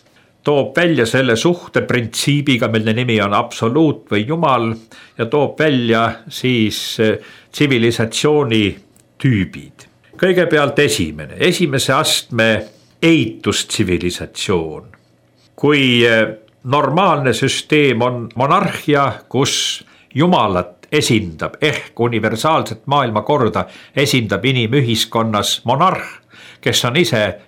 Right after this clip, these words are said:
jumaliku päritolu või omab neid omadusi, mis on jumalikud, omab seda vajalikku väärikust, aumõistet,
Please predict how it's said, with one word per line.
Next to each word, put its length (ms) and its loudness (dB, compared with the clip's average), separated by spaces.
jumaliku 500 -2
päritolu 640 -4
või 160 2
omab 280 2
neid 220 0
omadusi, 680 0
mis 200 -6
on 100 -4
jumalikud, 680 -6
omab 280 0
seda 260 0
vajalikku 460 2
väärikust, 840 -2
aumõistet, 1080 0